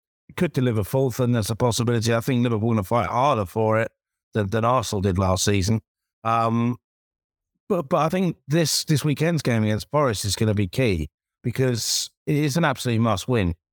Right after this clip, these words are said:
for Spurs bouncing off that result. And if they can't pick themselves up for that and get going straight away again,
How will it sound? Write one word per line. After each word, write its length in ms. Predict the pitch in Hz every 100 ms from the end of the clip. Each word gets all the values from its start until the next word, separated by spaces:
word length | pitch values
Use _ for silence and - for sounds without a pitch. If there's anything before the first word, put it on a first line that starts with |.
| _ -
for 60 | 98
Spurs 360 | - 110 101
bouncing 440 | 87 107 101 - 104
off 180 | 95 -
that 180 | 101
result. 460 | 87 92 101 90 85 _ _ _ -
And 120 | 117
if 140 | 120 113
they 100 | 131
can't 320 | - 170 135
pick 140 | 139
themselves 440 | - 104 120 110 101
up 200 | 107 -
for 80 | 110
that 240 | 113 110
and 140 | 104
get 180 | 104 104
going 400 | 92 107 104 104
straight 380 | - - 117 101
away 260 | 101 101 98
again, 440 | 92 110 90 82